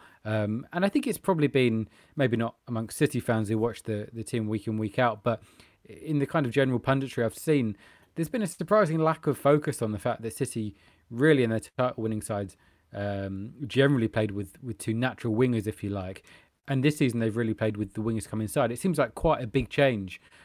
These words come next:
Um, and although City have been creating chances and missing them, you do wonder whether they would benefit from, uh, going back to the, the type of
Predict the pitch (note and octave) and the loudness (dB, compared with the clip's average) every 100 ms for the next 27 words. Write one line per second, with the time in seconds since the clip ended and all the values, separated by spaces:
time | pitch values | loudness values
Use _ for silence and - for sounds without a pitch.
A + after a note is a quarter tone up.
0 | - - A2+ A2 A2 C#3 C3+ C3+ B2 - | -14 -4 -2 0 -2 0 2 4 4 2
1 | B2 B2+ A2+ A2 G#2+ A2+ G2+ A2 B2 A#2 | 0 2 0 0 -2 -4 -2 0 0 0
2 | A2+ G2+ G#2 A#2 - A2 F#2+ F#2 - - | -4 -4 -2 -4 -4 -4 -4 -8 -14 -20
3 | _ - A#2 C3+ A2 A#2 A2 G2+ G#2 F#2+ | _ -8 -2 0 2 0 0 0 0 -2
4 | G2+ F2+ _ _ G#2+ G2+ A2+ - G#2 G#2 | -6 -8 _ _ -4 0 0 0 -2 -2
5 | - G2+ - G#2+ G2+ G2+ G2+ G2+ G2 - | -6 -8 -8 -6 -6 -4 -6 -6 -8 -8
6 | G2+ G#2 G#2 - - G2+ G2+ G2 _ _ | -6 -4 -6 -8 -8 -6 -6 -8 _ _
7 | _ B2 B2 B2 A#2 G2+ - | _ -2 4 4 4 -4 -10